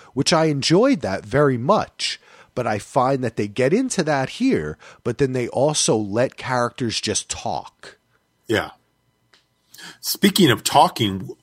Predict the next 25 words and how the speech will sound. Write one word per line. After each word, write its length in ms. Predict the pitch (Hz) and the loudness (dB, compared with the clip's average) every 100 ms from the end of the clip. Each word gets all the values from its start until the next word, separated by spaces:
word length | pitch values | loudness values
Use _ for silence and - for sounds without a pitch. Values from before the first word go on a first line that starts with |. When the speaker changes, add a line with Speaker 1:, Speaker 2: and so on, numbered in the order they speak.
| - | -4
Speaker 2:
we 200 | 135 143 | -2 0
sort 280 | - 240 320 | 2 4 6
of 60 | 359 | 6
get 120 | - | 6
another 400 | 135 135 196 285 | 6 6 6 4
set 360 | - 127 110 | 4 4 2
piece, 260 | - 131 120 | 0 0 2
a 40 | |
mini 300 | 120 131 247 | 2 4 2
set 340 | 240 - 110 110 | 2 0 0 0
piece. 380 | - 110 110 - - - - - - | -2 0 0 -4 -8 -18 -20 -20 -4
This 240 | 127 226 190 | 2 2 2
is 240 | 143 156 - | 0 -2 -4
talk 300 | - 202 208 | 2 2 4
about 260 | 123 110 | 4 4
economical 600 | 117 113 110 104 101 - 92 | 4 0 2 2 0 -4 2
writing. 460 | 101 101 95 85 - - - | 4 4 0 -8 -14 -16 -4
It's 220 | 127 - | -4 -4
Keith 360 | - 160 160 | -4 -2 0
and 120 | 202 185 | 0 0
Veronica 760 | 165 123 120 117 120 107 104 - _ _ - | 2 4 2 2 4 4 2 -4 _ _ -4
in 220 | 135 143 | 0 2
the 80 | 160 | 2
detective 500 | 165 151 120 - 104 | 0 0 -2 -2 0
office. 720 | 98 92 - 95 98 - - | 0 0 -2 -2 -2 -4 -4